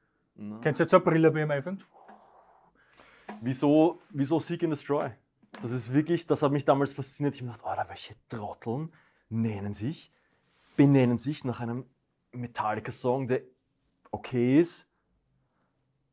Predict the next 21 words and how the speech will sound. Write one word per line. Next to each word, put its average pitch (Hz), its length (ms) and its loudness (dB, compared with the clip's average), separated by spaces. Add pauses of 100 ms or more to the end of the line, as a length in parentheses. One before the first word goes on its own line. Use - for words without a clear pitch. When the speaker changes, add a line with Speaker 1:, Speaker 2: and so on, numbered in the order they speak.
(160)
Speaker 1:
aber 101 160 0
ja, 127 120 -4 (180)
ich - 180 -10
habe 123 140 8
Speaker 2:
Äh, - 20 12
Speaker 1:
verstanden. 143 300 10
Speaker 2:
der 127 100 6
Klaus 156 300 10
und 254 60 -2
der 233 100 8
Florian 208 360 10
haben 185 140 6
Liebe 202 260 4
gemacht, 175 280 2
also 180 180 2
haben 180 140 4
sie 185 80 6
eine 180 120 6
Live-D 175 380 4
V 165 140 -2
D 156 120 -4